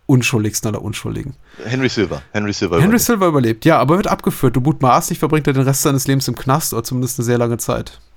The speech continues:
Speaker 2: Ja, ja.
Speaker 1: Ja. Der
Speaker 2: Mit einem
Speaker 1: gefallene
Speaker 2: kaputten Bein,
Speaker 1: Polizist.
Speaker 2: ja.
Speaker 1: Ja, und
Speaker 2: Ja,
Speaker 1: einem kaputten
Speaker 2: ja,
Speaker 1: Bein.
Speaker 2: ärgerlich.
Speaker 1: Aber ja, cooler Trenchcoat.
Speaker 2: Mhm. Genau.
Speaker 1: <laughs> Was trägt denn deine Comic-Heldin Alina Fox so, wenn sie keinen Trenchcoat
Speaker 2: Normalerweise
Speaker 1: trägt?
Speaker 2: keine Trenchcoats, nein.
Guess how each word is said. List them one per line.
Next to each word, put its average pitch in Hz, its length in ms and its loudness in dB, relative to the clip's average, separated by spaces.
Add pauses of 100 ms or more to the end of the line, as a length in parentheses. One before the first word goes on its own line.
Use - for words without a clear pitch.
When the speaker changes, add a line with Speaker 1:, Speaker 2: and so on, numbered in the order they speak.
(140)
Speaker 2:
Ja, 110 200 0 (220)
ja. 95 180 -2
Speaker 1:
Ja. - 180 -8 (840)
Der 110 60 -4
Speaker 2:
Mit 107 100 -8
einem 117 100 -4
Speaker 1:
gefallene 135 200 0
Speaker 2:
kaputten 123 220 0
Bein, 98 100 2 (100)
Speaker 1:
Polizist. 87 220 -10 (200)
Speaker 2:
ja. 135 60 -2
Speaker 1:
Ja, 131 100 0 (100)
und - 180 -16
Speaker 2:
Ja, 131 120 -6
Speaker 1:
einem 143 80 -8
kaputten 123 220 -10
Speaker 2:
ja, 110 80 -4
Speaker 1:
Bein. - 180 -10
Speaker 2:
ärgerlich. 90 460 -4 (720)
Speaker 1:
Aber 143 160 6
ja, 131 120 4
cooler 151 260 2
Trenchcoat. - 580 -4 (400)
Speaker 2:
Mhm. 180 320 4 (540)
Genau. 90 340 2 (260)
Speaker 1:
<laughs> - 260 -2
Was - 180 2
trägt 170 280 0
denn 143 100 4
deine 135 200 4
Comic-Heldin 113 720 0
Alina 113 340 0
Fox - 340 -8
so, 101 180 -10 (260)
wenn 113 160 -4
sie 110 80 -4
keinen 123 240 2
Trenchcoat 117 380 -2
Speaker 2:
Normalerweise 127 480 0
Speaker 1:
trägt? - 80 -16
Speaker 2:
keine 127 180 -6
Trenchcoats, - 640 -8
nein. 92 220 -4